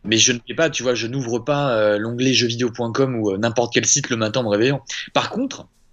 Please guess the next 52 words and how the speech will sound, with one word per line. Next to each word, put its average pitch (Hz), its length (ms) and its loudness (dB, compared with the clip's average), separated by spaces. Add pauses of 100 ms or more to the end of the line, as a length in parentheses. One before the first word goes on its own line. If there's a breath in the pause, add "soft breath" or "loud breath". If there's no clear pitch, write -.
(140)
je - 140 -2
vais 131 80 0
sur 123 200 -2
Google 139 280 2
Actualité 127 640 -4 (480 soft breath)
pour 113 160 0
regarder 120 400 2
les 120 120 0
news, 120 360 -2
euh, 104 80 2
dans 110 120 -2
le 123 80 -4
monde, 139 200 0
tu - 100 -6
vois. 104 100 0
Mais 101 100 -4
je - 100 2
t'avoue 139 240 0
que 117 100 -8
le, - 100 -2
la 110 200 -2
sphère 151 420 0
jeux 131 140 0
vidéo, 127 240 0
l'industrie 120 440 0
du 117 80 -6
jeu 110 160 2
vidéo, 120 480 4 (640 loud breath)
ça - 180 4
fait, 113 300 4
euh, 95 460 4 (300)
quelques 120 420 0
temps 123 160 -4
que 107 60 -4
je 107 60 -2
me 101 80 -2
reconnais 107 460 -4
absolument 117 540 0
plus 135 140 -6
dedans. 147 280 0
Ça, 98 220 0
ça - 180 2
m'écœure 117 320 -4
complètement, 123 400 -6
ça 113 140 0
me 98 100 -4
sort 113 240 -2
par 113 120 0
les 123 160 0
yeux. 151 120 -2 (920 loud breath)
Mais 131 200 6
le, 151 160 2